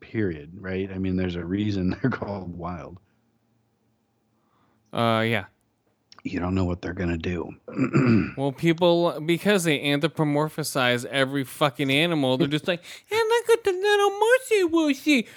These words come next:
Speaker 2: Pff, ah!
Speaker 1: Or he was, like, <clears throat> you know, pretending to be a Disney princess and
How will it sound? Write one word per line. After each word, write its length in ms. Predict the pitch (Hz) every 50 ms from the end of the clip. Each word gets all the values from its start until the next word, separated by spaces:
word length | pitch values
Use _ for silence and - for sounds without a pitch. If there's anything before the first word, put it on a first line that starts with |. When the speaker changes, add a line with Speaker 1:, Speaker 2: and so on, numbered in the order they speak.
| - - -
Speaker 2:
Pff, 180 | 339 330 - 370
ah! 680 | 370 381 403 415 494 480 370 330 320 302 277 247 220 196 208 - _ _ _ _ _ _ _ _ _ _ _ - -
Speaker 1:
Or 200 | 135 131 127 123
he 160 | 117 120 120
was, 300 | 117 117 117 113 110 101
like, 200 | 107 107 104 101
<clears throat> 220 | 135 214 202 175 147
you 100 | 120 110
know, 80 | 101 95
pretending 440 | 92 101 - - 107 104 104 104 98
to 60 | 98
be 140 | 95 101 95
a 40 | 92
Disney 340 | 87 98 98 95 95 92 90
princess 640 | 90 - 95 90 90 - 90 87 90 90 - -
and 200 | - 82 80 85